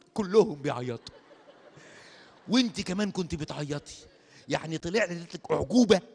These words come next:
عندك عيل بيمغص ويعيط دونا عن كل الأمهات. وسهرني طول الليل. هنا بقى إيه؟ م-،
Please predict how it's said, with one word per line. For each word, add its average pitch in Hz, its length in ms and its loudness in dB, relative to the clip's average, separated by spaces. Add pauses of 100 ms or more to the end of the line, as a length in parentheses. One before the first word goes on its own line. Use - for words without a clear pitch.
(120)
عندك 170 480 -4
عيل 151 560 -4 (360)
بيمغص 160 580 0
ويعيط 175 540 -4 (540)
دونا 165 380 -2
عن 170 120 -4
كل 233 200 -6
الأمهات. 180 720 -8 (3000)
وسهرني 156 600 -8
طول 165 240 -10
الليل. 131 360 -8 (1700)
هنا 139 180 -4
بقى 120 180 -4
إيه؟ 110 400 -8 (720)
م-، 131 120 -8